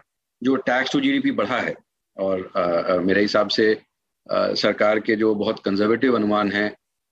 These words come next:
अ, उनसे tax तो बहुत ज्यादा आएगा। मेरे हिसाब से tax to जीडीपी कम से कम एक percent point से बढ़ चुका है, अ, versus pre-कोविड। अ, हो सकता है कि, अ, जब economies खुलें और,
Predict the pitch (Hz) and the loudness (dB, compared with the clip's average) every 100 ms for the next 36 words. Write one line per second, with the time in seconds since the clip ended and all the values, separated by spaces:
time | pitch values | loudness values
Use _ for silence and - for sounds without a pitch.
0 | - 104 98 104 101 107 110 - 107 104 | -6 -2 0 0 0 2 0 0 0 0
1 | 101 101 101 95 87 82 92 104 104 110 | 2 2 2 2 0 -2 -2 0 0 -2
2 | 101 110 107 - 101 - 107 107 139 147 | 0 0 0 -2 -4 -4 -4 -2 -2 0
3 | 113 120 117 107 - 87 104 104 101 101 | 0 2 2 0 -2 -4 -2 -2 -2 0
4 | 95 95 - - 80 73 - _ - 85 | -2 -2 -4 -4 -4 -6 -14 _ -4 -2
5 | 85 95 92 90 85 - 98 101 90 80 | 0 0 0 2 0 0 0 2 2 2
6 | - - - - _ _ - - 101 101 | -4 -20 -20 -20 _ _ -4 0 2 0
7 | - - 104 101 101 104 - - - - | -2 -8 -6 -2 -2 -2 -6 -8 -8 -10
8 | 101 110 123 - 131 123 127 135 131 127 | -2 2 2 2 2 2 2 4 4 2
9 | - 113 107 120 117 - 113 113 131 127 | 0 0 2 0 0 -2 0 2 2 0
10 | - 143 156 113 110 - 113 113 | -2 0 0 -2 -4 -2 0 0